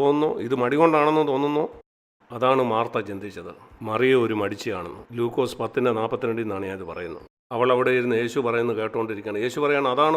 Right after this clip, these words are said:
വേണ്ടത്." മടിയാണെന്ന് തോന്നും. മാർത്ത ബന്ധപ്പെട്ട് ശുശ്രൂഷ ചെയ്തുകൊണ്ട്, ശുശ്രൂഷ ചെയ്തുകൊണ്ടിരിക്കുക. ഞാൻ ക്രിസ്തീയ കോളത്തിൽ ഇങ്ങനെയുള്ള ചിലരെ കണ്ടിട്ടുണ്ട്. ഈ ക്രിസ്ത്യാനികൾ സഭയിൽ എപ്പോഴും കർത്താവിന് വേണ്ടി എന്തൊക്കെയൊക്കെ ചെയ്തുകൊണ്ടിരിക്കുക. അവർക്കതിലൊരു തൃപ്തി കിട്ടുന്നു.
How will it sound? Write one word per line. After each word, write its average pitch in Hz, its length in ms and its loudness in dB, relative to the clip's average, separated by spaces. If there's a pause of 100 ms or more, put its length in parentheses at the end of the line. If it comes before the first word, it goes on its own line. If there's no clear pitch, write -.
വേണ്ടത്." 147 360 -2 (420)
മടിയാണെന്ന് 151 640 4
തോന്നും. 117 260 -2 (600)
മാർത്ത 120 260 0 (100)
ബന്ധപ്പെട്ട് 117 540 -2
ശുശ്രൂഷ 127 400 -4
ചെയ്തുകൊണ്ട്, 120 300 -2 (100)
ശുശ്രൂഷ 123 380 -6
ചെയ്തുകൊണ്ടിരിക്കുക. 107 540 -6 (380)
ഞാൻ 131 200 4
ക്രിസ്തീയ 143 360 0
കോളത്തിൽ 127 360 2
ഇങ്ങനെയുള്ള 120 400 -2
ചിലരെ 107 260 -6
കണ്ടിട്ടുണ്ട്. 95 420 -10 (420)
ഈ 131 140 0
ക്രിസ്ത്യാനികൾ 127 500 2 (120)
സഭയിൽ 127 380 0
എപ്പോഴും 185 440 2 (100)
കർത്താവിന് 156 400 2
വേണ്ടി 165 220 0
എന്തൊക്കെയൊക്കെ 160 560 0 (100)
ചെയ്തുകൊണ്ടിരിക്കുക. 117 560 -6 (580)
അവർക്കതിലൊരു 110 680 -2
തൃപ്തി 110 360 -8
കിട്ടുന്നു. 92 340 -12